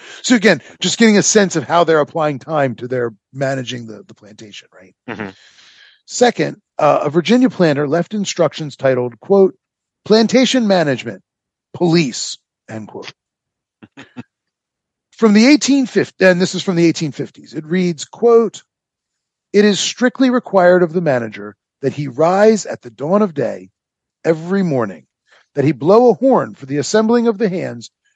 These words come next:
Speaker 1: require all hands to repair to a certain and fixed place in ten minutes after the blowing of the horn, and there himself see that all are present or notice absentees.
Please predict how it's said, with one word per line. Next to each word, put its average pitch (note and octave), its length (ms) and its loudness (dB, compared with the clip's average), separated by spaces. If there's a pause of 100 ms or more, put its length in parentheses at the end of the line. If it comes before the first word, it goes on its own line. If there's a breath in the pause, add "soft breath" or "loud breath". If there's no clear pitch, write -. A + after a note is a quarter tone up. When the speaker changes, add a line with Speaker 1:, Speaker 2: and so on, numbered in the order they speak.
(200)
Speaker 1:
require F#3 600 4
all A#3+ 240 4
hands B3 320 0
to A#3 100 -16
repair C4 400 2
to G3+ 120 -2
a E3 60 0
certain A3+ 380 -2
and F3 140 -2
fixed - 300 -8
place A3 340 -2 (320 soft breath)
in D3 180 -2
ten A#3+ 400 2
minutes E3+ 400 2
after D#3+ 220 0
the D3+ 100 -6
blowing F3 340 2
of F#3 80 -2
the F3 100 2
horn, A#2+ 340 -8 (420 soft breath)
and D3+ 200 -2
there A#3 340 6
himself G#3+ 580 -2 (360)
see E3+ 220 -4
that C#3+ 120 0
all F#3 260 6
are G#3+ 80 6
present C#3+ 460 0 (240)
or C#3 160 -4
notice D3+ 560 2 (200)
absentees. B2+ 800 -14